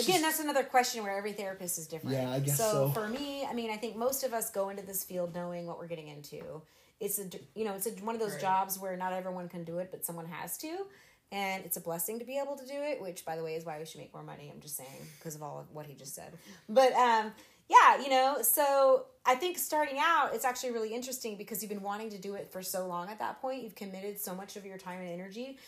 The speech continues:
Speaker 1: You've already know what you're gonna experience, more than likely. You haven't yet, maybe, or maybe you have because you got into the field because you've already been through some things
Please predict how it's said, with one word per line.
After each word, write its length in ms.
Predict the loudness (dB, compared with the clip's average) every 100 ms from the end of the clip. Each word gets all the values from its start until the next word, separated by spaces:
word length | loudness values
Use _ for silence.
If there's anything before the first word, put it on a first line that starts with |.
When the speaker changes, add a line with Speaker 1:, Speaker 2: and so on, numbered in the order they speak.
| -18
Speaker 1:
You've 140 | -12 -6
already 460 | -4 -2 -4 -8 -8
know 220 | -4 -4
what 160 | -4 -6
you're 140 | -8
gonna 240 | -8 -8 -10 _ -20 _ _ -16
experience, 640 | -10 -6 -4 -4 -6 -10
more 160 | -10 -10
than 120 | -8
likely. 280 | -10 -10 -12
You 60 |
haven't 340 | -6 -6 -6 -8
yet, 200 | -8 -6
maybe, 300 | -8 -6 -6
or 200 | -6 -6
maybe 200 | -8 -8
you 100 | -8
have 260 | -4 -4
because 220 | -4 -10 -8
you 40 |
got 140 | -8
into 140 | -8 -12
the 60 | -10
field 220 | -8 -8
because 180 | -8 -10
you've 100 | -8
already 160 | -8
been 200 | -8 -10
through 180 | -8 -6
some 200 | -6 -6
things 480 | -8 -8 -8 -6 -6